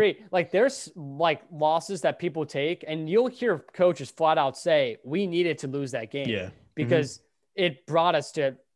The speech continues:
Speaker 1: what this
Speaker 2: Yeah.
Speaker 1: is now."
Speaker 2: Yeah,
Speaker 1: And
Speaker 2: like, you really know what you need to do now to, like, actually win.
Speaker 1: And to me, it's like, from a mental standpoint, if you lose a game, you understand, like, the,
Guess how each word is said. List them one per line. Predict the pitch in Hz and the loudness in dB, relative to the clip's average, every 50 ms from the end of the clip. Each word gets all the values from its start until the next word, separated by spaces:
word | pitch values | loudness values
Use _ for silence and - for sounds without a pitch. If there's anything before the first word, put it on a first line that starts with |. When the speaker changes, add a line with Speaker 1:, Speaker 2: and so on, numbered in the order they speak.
| _ _ _ _ | _ _ _ _
Speaker 1:
what | _ 151 151 139 139 147 151 147 - _ | _ -18 -14 -8 -2 0 0 -2 -2 _
this | 151 131 113 98 | -4 -4 -4 -4
Speaker 2:
Yeah. | 139 131 | -4 -6
Speaker 1:
is | 110 | -6
now." | 131 135 131 120 113 107 98 - | -4 -4 -4 -4 -6 -8 -8 -4
Speaker 2:
Yeah, | 185 156 | -4 -2
Speaker 1:
And | 147 117 | -2 0
Speaker 2:
like, | 117 117 | 0 0
you | 131 147 | 0 0
really | 156 165 165 156 147 | 0 0 -2 -2 -2
know | 139 139 139 135 | -2 -2 -2 -2
what | 139 131 | -2 -2
you | 127 123 123 | -2 -2 -2
need | 127 120 110 - | -2 -4 -4 -4
to | 120 | -4
do | 107 120 113 110 101 | -2 -2 -2 -2 -2
now | 95 95 92 95 | -2 -2 -4 -4
to, | 98 - 113 | -4 -4 -4
like, | 101 92 92 - 101 | -4 -4 -4 -4 -4
actually | 107 101 95 - - 107 92 92 | -6 -4 -4 -6 -6 -6 -6 -6
win. | 95 104 107 98 - | -6 -6 -4 0 0
Speaker 1:
And | 214 233 - - | 0 0 0 -2
to | 220 196 | -2 0
me, | 185 180 220 277 294 | 0 0 0 0 -2
it's | 247 - - | -2 -2 0
like, | 196 185 170 156 147 143 - _ _ | 0 2 2 2 0 -2 -8 _ _
from | - 185 185 165 | -2 -2 0 0
a | 147 | 0
mental | 139 143 165 180 - - 160 | -2 0 -2 -2 -2 -4 -6
standpoint, | 147 - - 156 151 170 180 - - 147 127 | -6 -6 -6 -4 -2 -2 -4 -4 -6 -8 -8
if | 123 123 | -6 -6
you | 170 208 196 | -6 -4 -4
lose | 220 233 - - | -4 -4 -4 -6
a | 156 | -8
game, | - - 147 151 165 165 156 | -8 -6 -6 -6 -6 -6 -4
you | 151 156 | -2 -2
understand, | 170 170 151 - - - 156 151 156 156 | -2 -4 -6 -8 -8 -4 -2 -2 0 0
like, | 151 143 139 - | -2 -4 -4 -6
the, | - 143 117 | -8 -10 -10